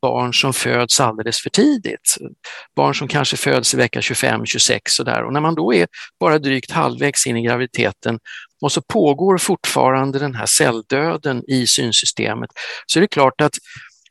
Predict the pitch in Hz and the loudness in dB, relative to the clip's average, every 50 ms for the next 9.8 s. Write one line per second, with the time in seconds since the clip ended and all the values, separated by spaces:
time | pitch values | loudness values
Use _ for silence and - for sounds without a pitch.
0 | _ - 143 156 - - 170 139 143 131 143 160 180 190 190 190 190 - 208 208 | _ -2 -2 0 2 2 2 2 2 2 2 2 2 4 4 2 2 4 4 4
1 | 175 139 131 135 - - 240 196 170 151 - - - 160 147 131 - 151 143 123 | 4 2 0 -4 -4 -2 -2 -2 -2 -2 -4 -4 -2 -2 -2 -2 -2 -2 -2 0
2 | 143 175 208 - - - - - - - - - - 147 135 135 131 - - 143 | 0 -2 -2 -2 -4 -4 -4 -6 -8 -8 -8 -8 -6 -6 -6 -6 -6 -6 -4 -4
3 | 135 123 127 131 127 120 120 139 135 123 110 110 110 _ - 120 120 - - 123 | -2 0 0 0 0 0 0 0 0 0 -2 -6 -18 _ -20 -16 -10 -6 -4 -2
4 | 110 - - - 127 117 117 120 113 113 113 - _ - - - 135 123 135 175 | -4 -4 -4 -8 -6 -6 -4 -4 -4 -4 -6 -8 _ -10 -8 -4 -2 0 0 -2
5 | - - - - 165 151 127 - 131 - - 143 135 131 135 127 107 107 123 - | -2 -4 -6 -4 -4 -4 -2 -4 -4 -4 -2 -2 0 2 2 2 2 0 -2 -2
6 | - - 117 101 - _ _ - 139 123 113 - - - - - - - 135 - | -2 -4 -4 -4 -6 _ _ -10 -8 -6 -4 -4 -4 -4 -4 -4 -4 -6 -6 -6
7 | _ - - 160 123 143 135 131 160 170 175 180 170 - 139 123 - - 131 127 | _ -4 -2 0 0 0 0 0 0 0 0 2 2 2 2 0 -2 -2 -4 -2
8 | 127 143 131 110 104 107 110 104 - - - - 120 123 120 - - - 165 160 | 2 2 2 2 0 -2 -6 -8 -10 -10 -6 -4 -4 -2 -2 -4 -4 -2 -2 -4
9 | 131 104 101 _ _ _ - - - - 139 127 117 113 113 | -4 -4 -10 _ _ _ -4 -2 -2 0 0 2 2 2 0